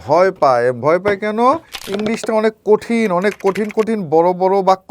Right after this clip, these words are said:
থাকে, বাঙালি ওইটা পড়ে বুঝে না। এই বইটা হলো প্রশ্ন ব্যাংক। আসসালামু আলাইকুম। ঢাকা ভার্সিটির আইবি এর এমবিএ, আর একটা হলো এক্সিকিউটিভ এমবিএ। বাংলাদেশে প্রাইভেট সেক্টরে চাকরির খাতে এটা হলো সেরা ডিগ্রি এবং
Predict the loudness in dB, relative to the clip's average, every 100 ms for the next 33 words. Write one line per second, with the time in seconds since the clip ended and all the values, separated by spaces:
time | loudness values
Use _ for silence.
0 | -4 -4 0 0 0 -4 _ _ -2 0
1 | 0 -2 -2 -2 -2 -4 -6 -6 -6 -6
2 | -4 -4 -6 -10 -2 0 0 -2 -4 -2
3 | -4 0 2 2 0 0 0 0 -4 -4
4 | -4 0 0 0 -4 -10 -8 -2 -2 -2
5 | -2 -4 -4 -4 -2 -2 -4 -10 _ -6
6 | -2 0 2 2 0 -4 -2 -2 -2 0
7 | 0 0 -6 -2 0 0 -2 -4 -4 -2
8 | 0 4 4 4 2 0 -2 -4 -4 -6
9 | -8 -10 -10 -8 -6 -6 -6 -6 -6 -10
10 | _ _ -4 -2 0 -2 -2 -2 -2 -2
11 | -2 -2 0 -2 -4 -6 -10 -4 -2 -2
12 | -2 -6 -6 -8 -8 -6 -6 -2 -2 -4
13 | -8 -12 -8 -6 -8 -4 0 0 -2 -8
14 | -10 -14 -14 _ _ _ _ -8